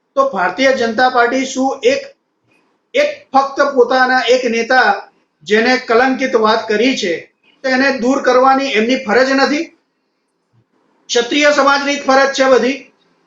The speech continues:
બીજેપીની તો કઈ ફરજ આવે કે ના આવે?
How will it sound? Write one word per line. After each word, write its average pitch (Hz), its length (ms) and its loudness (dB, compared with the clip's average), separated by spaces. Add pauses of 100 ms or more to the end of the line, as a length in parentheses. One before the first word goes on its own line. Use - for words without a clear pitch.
(1160)
બીજેપીની 262 520 0
તો 262 100 2
કઈ 262 160 -2
ફરજ 240 300 0
આવે 233 260 2
કે 277 100 -4
ના 214 140 -2
આવે? 226 240 0